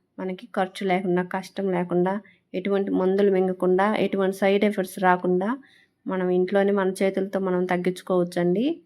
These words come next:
చూడండి ఎన్ని ఉన్నాయో. ఇంటి చుట్టూ ఉండే మొక్కల్లో, మన వంటింట్లో ఉండే దినుసుల్లోనే ఆయుర్వేదం ఇవన్నీ ఎన్నో రకాల సమస్యలను తగ్గించుకోవచ్చండి. అలాగే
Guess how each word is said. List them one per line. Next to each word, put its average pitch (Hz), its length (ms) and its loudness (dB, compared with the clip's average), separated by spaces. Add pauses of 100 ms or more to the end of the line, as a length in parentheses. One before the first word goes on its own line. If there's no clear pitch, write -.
(480)
చూడండి 202 340 -2
ఎన్ని 196 340 0
ఉన్నాయో. 190 420 2 (360)
ఇంటి 214 240 -2
చుట్టూ 240 260 0 (100)
ఉండే 220 320 4
మొక్కల్లో, 214 500 2 (140)
మన 226 120 2 (100)
వంటింట్లో 214 580 2
ఉండే 208 300 4
దినుసుల్లోనే 208 680 2 (680)
ఆయుర్వేదం 208 720 4
ఇవన్నీ 202 340 4 (220)
ఎన్నో 202 280 2
రకాల 196 280 0 (100)
సమస్యలను 190 640 0
తగ్గించుకోవచ్చండి. 185 1000 0 (640)
అలాగే 190 300 2